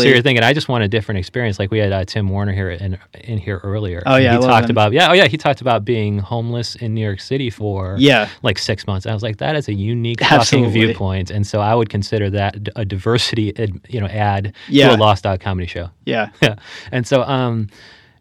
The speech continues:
Speaker 1: we're gonna talk about today, we're gonna talk about N B A, sneaker culture. Have you been keeping tabs on everything going on with the All-Star game, you know, the playoff race, and the Kobe situation?
Speaker 2: Yeah, definitely. I mean, the Kobe thing, I, I don't know how you couldn't.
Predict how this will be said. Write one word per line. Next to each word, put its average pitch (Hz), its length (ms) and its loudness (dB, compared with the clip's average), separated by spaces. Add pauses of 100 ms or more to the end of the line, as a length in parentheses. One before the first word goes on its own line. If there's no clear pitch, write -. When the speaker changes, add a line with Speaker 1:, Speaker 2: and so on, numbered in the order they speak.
(200)
Speaker 1:
we're 156 200 -2
gonna 170 160 0
talk 151 240 0
about 131 160 -4
today, 104 180 -4
we're 107 80 -4
gonna 107 80 -4
talk 117 240 -8
about 101 240 -4
N 127 160 -4
B 127 100 -4
A, 110 180 -2
sneaker 107 300 -8
culture. 98 680 -8
Have 131 280 -8
you 139 140 -6
been 117 240 -4
keeping 110 400 -8
tabs 92 420 -8
on 90 100 -10
everything 107 400 -8
going 98 280 -6
on 92 100 -6
with 92 120 -8
the 87 100 -12
All-Star 101 440 -8
game, 95 500 -4
you 101 120 -8
know, 90 100 -8
the 85 280 -12
playoff 104 480 -8
race, 95 500 -8 (380)
and 92 160 -4
the 87 60 -8
Kobe 98 340 -4
situation? 85 680 -12 (200)
Speaker 2:
Yeah, 123 280 4
definitely. 151 360 8
I 143 40 8
mean, 135 220 6
the 123 100 2
Kobe 127 260 4
thing, 120 240 0
I, 120 220 0
I - 20 4
don't 127 100 2
know 123 80 2
how 123 140 2
you 113 160 0
couldn't. 120 400 0